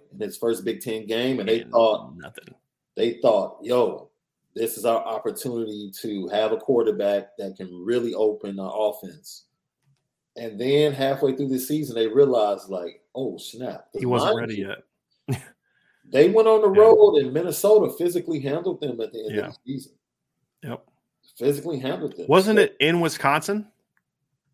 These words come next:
Speaker 1: No, it was at Minnesota.
Speaker 2: Okay.
Speaker 1: I think that game was at Minnesota. If
Speaker 2: In
Speaker 1: I'm not
Speaker 2: twenty twenty,
Speaker 1: mistaken.
Speaker 2: you're talking about, right?
Speaker 1: No, no, no.
Speaker 2: Last year?
Speaker 1: Last year.
Speaker 2: Last year. Oh, yeah. It was at Minnesota.
Speaker 1: It
Speaker 2: Yeah.
Speaker 1: was at Minnesota, if I'm
Speaker 2: Yeah.
Speaker 1: not mistaken. And they, yo,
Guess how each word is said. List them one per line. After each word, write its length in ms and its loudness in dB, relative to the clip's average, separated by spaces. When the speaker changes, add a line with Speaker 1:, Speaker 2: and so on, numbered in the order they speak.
Speaker 1:
No, 280 10
it 60 4
was 120 -4
at 160 4
Minnesota. 540 -2
Speaker 2:
Okay. 220 -4
Speaker 1:
I 60 -4
think 180 -8
that 140 0
game 160 -2
was 100 -8
at 180 0
Minnesota. 520 -8
If 120 -10
Speaker 2:
In 40 -6
Speaker 1:
I'm 60 0
not 60 -6
Speaker 2:
twenty 280 4
twenty, 280 4
Speaker 1:
mistaken. 20 -
Speaker 2:
you're 80 2
talking 160 -2
about, 100 -2
right? 280 0
Speaker 1:
No, 100 -2
no, 100 0
no. 420 -2
Speaker 2:
Last 320 4
year? 260 -2
Speaker 1:
Last 300 2
year. 320 -2
Speaker 2:
Last 260 -2
year. 120 -8
Oh, 20 -6
yeah. 200 -6
It 60 -4
was 100 -6
at 140 -4
Minnesota. 380 -10
Speaker 1:
It 60 -8
Speaker 2:
Yeah. 20 -8
Speaker 1:
was 140 0
at 40 -2
Minnesota, 540 -4
if 80 -12
I'm 60 -2
Speaker 2:
Yeah. 80 -6
Speaker 1:
not 120 -4
mistaken. 480 -6
And 360 -8
they, 380 4
yo, 540 -2